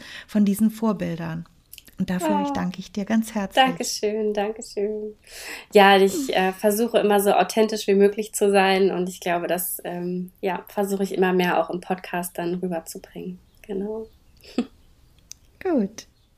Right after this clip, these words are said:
Speaker 1: Vielen Dank, dass du da warst,
Speaker 2: Danke,
Speaker 1: Christine.
Speaker 2: Verena. Es waren, die Fragen waren so wundervoll. Ich hätte auch noch viel mehr ausholen können, glaube ich. Aber so, ähm, ja, habt ihr, glaube ich, einen sehr, sehr guten Einblick. Ein paar Impulse waren vielleicht auch mit dabei. Ja.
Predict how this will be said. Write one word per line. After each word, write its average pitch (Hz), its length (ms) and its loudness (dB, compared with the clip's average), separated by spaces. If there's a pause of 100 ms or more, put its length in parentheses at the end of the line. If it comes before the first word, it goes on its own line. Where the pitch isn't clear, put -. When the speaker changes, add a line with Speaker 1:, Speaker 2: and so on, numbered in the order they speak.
(120)
Speaker 1:
Vielen 285 340 4
Dank, 220 240 4
dass 226 160 -4
du 240 80 -4
da 185 280 -6
warst, 165 320 -10
Speaker 2:
Danke, 247 340 4
Speaker 1:
Christine. 240 60 0
Speaker 2:
Verena. 247 420 4
Es 226 140 -2
waren, 220 240 6
die 226 100 -4
Fragen 214 380 2
waren 214 300 2
so 254 300 0
wundervoll. 247 600 4
Ich 214 80 2
hätte 262 260 6
auch 247 100 10
noch 269 200 8
viel 302 220 2
mehr 262 260 6
ausholen 233 520 6
können, 214 280 2
glaube 202 340 2
ich. 247 140 -4 (460)
Aber 214 260 10
so, 214 400 6
ähm, 202 640 4
ja, 190 360 -4 (160)
habt 202 180 -8
ihr, 202 60 -4
glaube 196 220 -2
ich, - 160 -12
einen 196 140 0
sehr, 196 160 0
sehr 196 140 -2
guten 196 240 -4
Einblick. 226 460 -2
Ein 214 80 -4
paar 262 200 -4
Impulse 269 480 0
waren 220 200 0
vielleicht 208 400 -4
auch 202 140 -4
mit 208 140 -4
dabei. 196 460 -2 (1000)
Ja. 202 180 -6